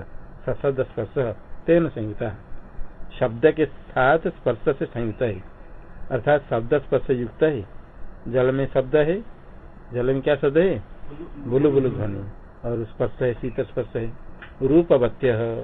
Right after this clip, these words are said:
आप स्त्रीलिंग बहुवचन है। रूपवत्य प्रथम बहुवचन, रूपवत्य, रूपवती का बहुवचन, रूप वाले है जल। अन्य धर्मानुभूतिया,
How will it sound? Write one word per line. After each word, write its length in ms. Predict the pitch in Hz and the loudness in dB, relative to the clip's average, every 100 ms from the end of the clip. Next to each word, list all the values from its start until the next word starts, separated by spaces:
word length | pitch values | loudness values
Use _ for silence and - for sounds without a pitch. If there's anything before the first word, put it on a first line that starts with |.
| 120 - | -10 -4
आप 220 | 117 113 135 | 0 0 2
स्त्रीलिंग 520 | 120 110 135 120 127 | 2 2 -4 -4 -2
बहुवचन 500 | 120 113 120 143 139 | 0 0 -2 -2 -4
है। 140 | 107 95 - - - - | -4 -8 -16 -18 -8 -2
रूपवत्य 920 | 151 143 123 110 - 156 151 117 101 | -2 2 2 2 4 6 8 6 -2
प्रथम 300 | 123 123 120 | -4 -2 -2
बहुवचन, 400 | 117 117 113 110 | -2 -2 -4 -2
रूपवत्य, 680 | 131 - 117 110 - 151 117 - - - - | -2 -2 -2 -2 4 4 4 -8 -10 -14 -2
रूपवती 720 | 143 165 139 123 - 170 107 104 | 0 4 4 2 2 0 0 -4
का 60 | 127 | -4
बहुवचन, 500 | 120 117 117 110 101 - - - - - | 0 -2 -2 -6 -10 -14 -12 -12 -12 -10
रूप 260 | 113 135 139 | -2 0 2
वाले 360 | 120 110 139 | 2 2 0
है 100 | 151 | 0
जल। 260 | 139 117 101 - - - - - - - | 0 -2 -4 -12 -16 -16 -16 -14 -12 -6
अन्य 320 | 127 135 160 | -2 4 6
धर्मानुभूतिया, 920 | 156 143 143 139 135 120 110 143 139 | 4 4 4 4 4 0 -2 2 2